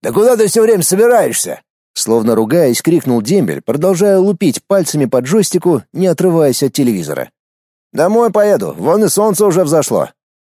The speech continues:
Одновременно откинув джойстик, активный и дембель предлагали ещё посидеть. Пройдя на кухню, все трое уселись за стол.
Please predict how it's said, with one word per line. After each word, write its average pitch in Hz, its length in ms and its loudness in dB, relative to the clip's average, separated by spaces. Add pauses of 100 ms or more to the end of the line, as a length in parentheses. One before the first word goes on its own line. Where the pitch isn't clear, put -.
(520)
Одновременно 131 760 0
откинув 131 440 -2
джойстик, - 640 -2
активный 135 600 0
и - 20 -2
дембель 180 480 2 (120)
предлагали 180 540 0
ещё 160 420 -4
посидеть. - 600 -8 (560)
Пройдя 110 360 0
на 110 100 0
кухню, 123 420 -4 (160)
все 123 280 -2
трое 170 320 2
уселись 135 520 0
за 123 140 -4
стол. 62 380 -10